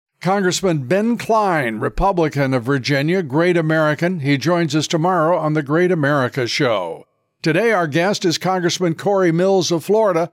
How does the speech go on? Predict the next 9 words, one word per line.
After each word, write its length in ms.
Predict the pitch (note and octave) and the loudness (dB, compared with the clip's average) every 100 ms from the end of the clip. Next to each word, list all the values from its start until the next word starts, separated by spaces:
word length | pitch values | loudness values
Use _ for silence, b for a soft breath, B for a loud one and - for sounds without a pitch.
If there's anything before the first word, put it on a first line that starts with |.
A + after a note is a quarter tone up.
| _ _ - | _ _ -2
who's 260 | F3+ C#3+ | 0 0
just 360 | B2 G3+ A3+ - | -2 0 0 -2
returned 540 | A#3 - G3+ D#3 C3+ | -2 0 0 0 0
from 200 | F#3 F#3 F3+ | -2 -4 -2
Israel, 480 | G#3 D3+ C#3+ C3 C3+ | -2 0 0 0 0
having 340 | E3 D#3 C#3+ | 0 0 0
rescued 580 | E3+ G3 - D3+ C#3+ C#3 | 0 0 -2 -2 -2 0
ninety-six 720 | F3 G3+ A3 - G3 F#3 - | 0 0 -2 -2 -2 -2 -2
Americans. 640 | F#3 E3+ D3 C#3+ E3+ F3+ | 0 0 0 0 -2 -4